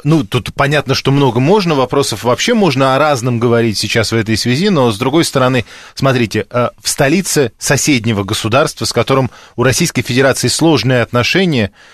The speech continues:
встречаются один бывший депутат Государственной Думы, ну, так предположительно по новостям, с другим депутатом Государственной Думы, рядом с отелем третьего бывшего государ-, депутата Государственной Думы.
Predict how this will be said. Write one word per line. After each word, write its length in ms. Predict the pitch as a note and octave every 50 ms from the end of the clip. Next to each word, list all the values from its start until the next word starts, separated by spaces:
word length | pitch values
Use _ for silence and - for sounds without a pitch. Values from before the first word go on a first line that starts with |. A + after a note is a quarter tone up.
| - _
встречаются 840 | _ - - C#3 C3+ - - D#3 D3+ C3 A#2+ G#2 - - - A2+ G2 - _ _ _ -
один 340 | C#3+ C3+ A2 D#3+ A3 G#3 D#3
бывший 320 | C3+ C#3 B2 - - B2
депутат 400 | A2+ G#2+ G#2+ - A2+ B2 A#2 G2+
Государственной 680 | F#2+ G#2 - - G#2+ A#2 G#2+ G2+ - - G#2+ G#2 G#2 G#2
Думы, 360 | F#2 F#2+ F#2 E2 C#2 B1 - _ _ _ _ _ _ _ _
ну, 100 | - C#3 B2+
так 200 | - C3+ - -
предположительно 680 | - B2+ - - C#3 D3 D3 C#3+ C#3 A2 A2 A2+ -
по 80 | - A#2+
новостям, 540 | B2 A#2 A#2+ A#2+ - - B2+ G#2 E2+ D#2+ - - - -
с 160 | - B2 A#2 A#2+
другим 460 | C#3+ D#3 D3+ B2+ G#2+ C3+ G3+ A3+ G3+
депутатом 520 | E3+ E3 B2+ C#3 - C3+ A#2+ - A2+ A2
Государственной 720 | G2 G2+ - - A2 A2+ G#2+ G2+ - - - G#2 G#2 G2+
Думы, 380 | F#2+ E2 G2 F#2+ E2+ D2+ C#2 - - - -
рядом 300 | - C3 D3 C#3 C3 C3+
с 100 | - -
отелем 400 | C#3+ C3 - D3+ E3+ D#3+ D#3 D3
третьего 720 | C#3+ - - - E3+ F#3+ F#3+ F3 - - B2+ A#2+ A2+ A2+ A#2
бывшего 400 | G#2+ A#2 A2 - - - G#2 G2+
государ-, 480 | F#2 F#2+ - B2 A2+ A#2+ A#2 A2+ -
депутата 460 | - A#2 A#2+ A#2 - - C3 A2+ - G2
Государственной 640 | A2+ - - B2 C3 C3 A#2+ - - C3+ C#3+ D3+ E3
Думы. 300 | D#3 G3 A#3 G#3+ F#3